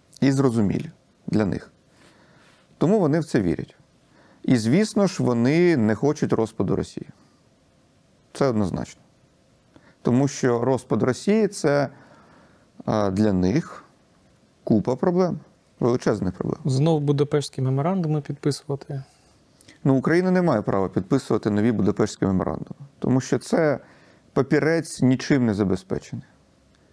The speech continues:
Speaker 1: Це величезна політична помилка, яка коштувала сотень тисяч життів, і ми не маємо права повторювати таке.
Speaker 2: Ну, а чи була можливість у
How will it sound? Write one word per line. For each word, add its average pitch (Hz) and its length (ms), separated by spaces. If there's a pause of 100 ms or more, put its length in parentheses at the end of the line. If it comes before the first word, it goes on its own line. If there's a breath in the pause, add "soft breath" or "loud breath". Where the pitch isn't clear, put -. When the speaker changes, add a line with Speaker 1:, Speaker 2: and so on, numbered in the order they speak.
(420 soft breath)
Speaker 1:
Це 151 140
величезна 147 540
політична 127 540
помилка, 170 500
яка 120 220
коштувала 104 880 (1300)
сотень 117 440
тисяч 113 320
життів, 170 500 (960 soft breath)
і 120 440 (400)
ми 123 280
не 123 80
маємо 110 340
права 113 320
повторювати - 600
таке. - 180 (240)
Speaker 2:
Ну, 151 240
а 135 80
чи - 180
була 139 380
можливість 127 720
у 127 340